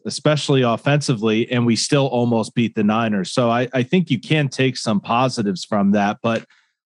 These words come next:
like you said, there's no doubt about it. We have a tough stretch of schedule coming up. I mean, the Chiefs, the Bucks, th-, those are not easy games. So I think we need to, to, to keep expectations in line. But,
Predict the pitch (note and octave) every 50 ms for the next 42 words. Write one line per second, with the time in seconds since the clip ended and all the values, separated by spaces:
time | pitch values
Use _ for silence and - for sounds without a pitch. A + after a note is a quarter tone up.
0 | _ _ D3 F3+ G#3+ G#3 - A3 D#3+ - - G3+ G#3 E3+ B2 G#2+ B2+ B2+ A#2 -
1 | G3 A3+ A#3 F3 F3 E3+ E3+ B2+ F#2 A#2+ C3+ C#3+ B2 G#2 G2+ G2 B2 D#3 E3+ F3
2 | E3+ C#3 G#2+ F#2 - - - - C#3 D3 C#3+ C3+ - - - C#3 B2+ B2 - -
3 | G2+ - - - B2+ B2 A#2 G2+ A2 G2 - - - A2 G2+ G2+ G#2 G#2+ G#2 G2+
4 | - - A2 G#2 G#2 G#2 G2+ G2 F#2+ E2 - - - C#3+ C3+ A#2 F#2+ - - -
5 | G#2+ F2 - B2 B2+ A#2+ A2+ G2+ - - - B2+ C3 C3 - C#3+ D#3 E3+ G3+ F#3
6 | D#3 D3 A2+ A2 A2 B2 B2+ C3 C3 B2+ - B2 B2+ B2 G#2 G2 G#2+ F#2 E2+ B2+
7 | C#3 C3+ B2+ A#2 G#2+ G#2 G2 - - - - - _ _ _ _ _ _ _ -
8 | - C3 B2 B2 B2+ G3+ G#3 G3 G3+ F#3 E3 D3+ D3 C#3+ D3 C3 B2 - _ -
9 | A#2+ A#2+ B2 - _ - B2 - - - D3 C#3+ C3 - C3 - - C3 C3 B2
10 | B2 - - C3+ A#2 G2 - - C3+ C3 B2+ B2 - - A2+ G2+ F#2+ A2 G#2 G#2
11 | A#2 C3 C3+ C3+ B2+ A#2+ A2 A2 G#2 G#2 G#2 G#2 - _ _ _ _ _ _ _
12 | _ B2 A#2 A2+ A2 A#2+ B2